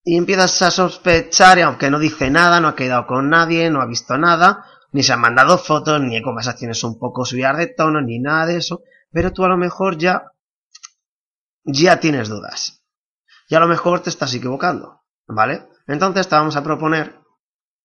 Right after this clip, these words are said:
y he puesto el ejemplo de que es la chica la que estaba hablando con tres tíos, pero puede ser el chico que está whatsappeando con cuatro amigas o con cuatro desconocidas, ¿vale?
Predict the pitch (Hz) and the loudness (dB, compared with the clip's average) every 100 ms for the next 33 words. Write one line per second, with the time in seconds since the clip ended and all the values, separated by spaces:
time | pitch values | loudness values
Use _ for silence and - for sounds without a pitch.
0 | - 120 117 123 139 131 135 131 123 117 | -14 -10 -8 -6 -4 -4 -4 -4 -4 -2
1 | 113 113 113 117 113 117 - 117 117 117 | -2 -4 -8 -10 -8 -6 -6 -6 -4 -4
2 | 113 120 117 117 117 120 120 - 147 165 | -4 0 2 2 -2 -6 -6 -6 -4 -4
3 | - 117 117 117 - 123 135 _ _ _ | -4 -8 -8 -8 -6 -8 -10 _ _ _
4 | - 113 101 131 123 135 131 117 113 117 | -8 -6 -2 0 0 -2 -4 -4 -4 -4
5 | 117 113 127 143 110 - - 117 147 147 | -2 -2 -2 -4 -6 -6 -6 -4 -4 -2
6 | 180 196 - _ _ 139 123 117 113 117 | -4 -6 -14 _ _ -4 -4 -4 -4 -4
7 | 107 117 113 113 110 110 107 104 107 - | -4 -4 -6 -4 -6 -8 -8 -8 -8 -6
8 | 123 117 - - - - - - 123 | -6 -2 -4 -6 -14 -16 -18 -14 -14